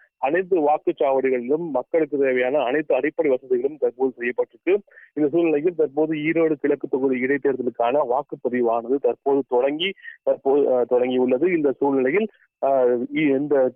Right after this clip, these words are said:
அஹ், இடைத்தேர்தலை பொறுத்த வரைக்கும் நாற்பத்தி ஆறு வேட்பாளர்கள் களத்தில் இருக்காங்க. திமுகவுடைய வேட்பாளர் வி சி சந்திரகுமார், நாம் தமிழருடைய வேட்பாளர் சீதாலட்சுமி இடையேதான்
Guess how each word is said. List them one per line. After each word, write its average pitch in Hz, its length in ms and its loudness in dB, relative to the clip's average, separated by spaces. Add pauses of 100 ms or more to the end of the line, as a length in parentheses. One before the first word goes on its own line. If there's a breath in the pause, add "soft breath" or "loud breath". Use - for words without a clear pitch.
அஹ், 117 320 0 (360)
இடைத்தேர்தலை 147 460 0
பொறுத்த 135 240 -2
வரைக்கும் 131 380 -2
நாற்பத்தி 165 460 -2
ஆறு 135 180 0
வேட்பாளர்கள் 139 840 0
களத்தில் 123 340 -6
இருக்காங்க. 120 460 -6 (480)
திமுகவுடைய 156 640 0
வேட்பாளர் 131 600 0
வி 156 100 -4
சி 165 160 -4 (120)
சந்திரகுமார், 127 640 -2 (260)
நாம் 165 340 -2
தமிழருடைய 139 600 0
வேட்பாளர் 131 580 0
சீதாலட்சுமி 135 580 -2
இடையேதான் 123 520 -2